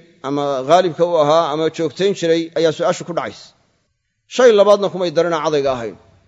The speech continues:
Marka siduu nebigu calayhi salaatu wasalaam cadayga ugu dadaali jiray ayaa laga qaadanaya.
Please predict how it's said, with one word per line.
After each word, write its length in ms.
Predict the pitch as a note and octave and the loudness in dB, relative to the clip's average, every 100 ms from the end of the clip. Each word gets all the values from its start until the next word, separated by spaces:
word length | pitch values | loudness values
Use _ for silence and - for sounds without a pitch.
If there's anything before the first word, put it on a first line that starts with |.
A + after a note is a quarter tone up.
| _ _ _ | _ _ _
Marka 180 | D#3 D3 D3+ | -6 -2 -2
siduu 240 | G#3 E3+ | -2 -2
nebigu 260 | E3+ E3 D3+ | 0 0 0
calayhi 300 | C3+ D3+ C#3+ | 2 0 0
salaatu 320 | D3+ D3+ D3 C#3 | 0 0 0 -2
wasalaam 320 | C3 C#3+ C#3 | -4 -4 -2
cadayga 260 | D#3 D3 C#3 | -2 0 -2
ugu 140 | D#3+ | -2
dadaali 320 | C#3 C3+ C#3 | 0 2 2
jiray 320 | B2+ B2 A#2+ B2 A#2 _ _ _ _ _ _ - | 0 -6 -6 -6 -10 _ _ _ _ _ _ -2
ayaa 200 | E3 D3 | 2 4
laga 180 | C3+ C3+ | 2 -2
qaadanaya. 380 | A2 G2+ E2 - | -4 -10 -12 -20